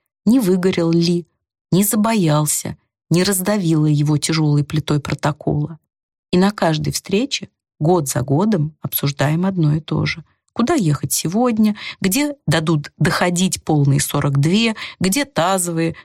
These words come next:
где рубцы, где ждут длинный безводный, где доктор вменяем, где руководство лояльно. Это очень грустно. После всего хорошего, что вроде бы проклюнулось,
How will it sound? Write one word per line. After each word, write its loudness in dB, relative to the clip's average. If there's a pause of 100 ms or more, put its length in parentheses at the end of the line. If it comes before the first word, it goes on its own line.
где 2
рубцы, 0 (300)
где 2
ждут -2
длинный 4
безводный, 0 (180)
где 2
доктор -2
вменяем, 4
где 0
руководство -2
лояльно. 2 (1120)
Это -2 (120)
очень 2
грустно. 0 (560)
После -2
всего -2
хорошего, -2 (240)
что -4
вроде 0
бы 0
проклюнулось, 0